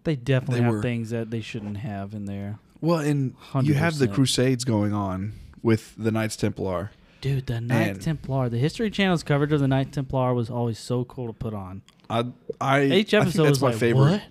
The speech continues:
Speaker 2: my favorite
Speaker 1: What?"
Speaker 2: ancient group is the Knights Templar because
Speaker 1: Still active.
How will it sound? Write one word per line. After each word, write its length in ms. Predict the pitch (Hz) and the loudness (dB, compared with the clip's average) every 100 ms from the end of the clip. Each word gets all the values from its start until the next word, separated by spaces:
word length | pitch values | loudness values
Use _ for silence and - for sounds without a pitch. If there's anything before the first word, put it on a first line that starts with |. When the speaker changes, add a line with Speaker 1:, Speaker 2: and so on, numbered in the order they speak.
| - - | -6 0
Speaker 2:
my 100 | 127 | 2
favorite 440 | - 131 123 113 - | 4 4 4 2 -2
Speaker 1:
What?" 320 | 120 117 156 | -4 -2 2
Speaker 2:
ancient 360 | 117 117 113 92 | 2 2 0 0
group 380 | 104 104 92 - | -2 -2 -4 -6
is 380 | 101 101 95 98 | -2 -2 -4 -6
the 80 | 104 | -6
Knights 240 | 98 98 | -6 -6
Templar 440 | - 95 92 90 87 | -8 -6 -4 -6 -6
because 440 | 104 107 104 95 | -6 -4 -4 -2
Speaker 1:
Still 220 | 113 151 | 2 4
active. 520 | 131 117 - 80 - | 4 0 -6 -18 -20